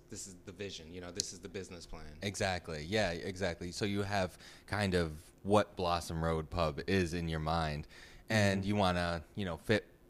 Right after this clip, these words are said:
Speaker 2: whether it's a food item, whether it's a drink item, it, it needs to fit
Speaker 1: It
Speaker 2: within
Speaker 1: needs to
Speaker 2: those
Speaker 1: fit within
Speaker 2: parameters.
Speaker 1: that. Yes,
Speaker 2: Yeah.
Speaker 1: absolutely.
Speaker 2: Awesome. Yeah. Drew, do you have, you wanna see anything at the Blossom Road Pub that's not here yet?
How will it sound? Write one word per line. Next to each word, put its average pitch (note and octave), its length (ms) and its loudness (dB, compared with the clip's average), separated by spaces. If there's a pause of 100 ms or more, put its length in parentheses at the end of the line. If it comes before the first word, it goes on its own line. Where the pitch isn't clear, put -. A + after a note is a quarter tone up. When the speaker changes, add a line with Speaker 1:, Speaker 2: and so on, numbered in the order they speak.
(140)
Speaker 2:
whether F2+ 340 4
it's E2+ 160 0
a F2 40 0
food A2+ 300 4
item, F#2 380 4
whether D#2+ 240 0
it's E2 100 -4
a E2+ 60 0
drink E2+ 280 0
item, D#2 400 -2
it, F2 140 -8
it F2 60 -2
needs F2 260 -2
to E2+ 100 -4
fit F#2 200 -2
Speaker 1:
It - 80 -6
Speaker 2:
within F2 220 -2
Speaker 1:
needs D#2 80 -4
to - 20 0
Speaker 2:
those D#2 100 0
Speaker 1:
fit F2+ 120 -6
within D2+ 220 -4
Speaker 2:
parameters. C#2 380 -8
Speaker 1:
that. - 40 -14
Yes, E2 280 -4
Speaker 2:
Yeah. D#2+ 80 -8
Speaker 1:
absolutely. D2+ 380 -16 (160)
Speaker 2:
Awesome. D#2 460 -4 (100)
Yeah. G2+ 280 -6 (840)
Drew, C3+ 220 6
do G2+ 80 2
you A2+ 140 4
have, G2 460 4 (200)
you G#2 100 0
wanna F#2 220 2
see G#2 180 -2
anything F#2 680 -2
at F#2 120 -4
the F#2 80 0
Blossom F2 420 0
Road F2 160 -4
Pub F2 280 -2
that's - 320 10
not E2 180 4
here E2+ 240 0
yet? E2+ 380 0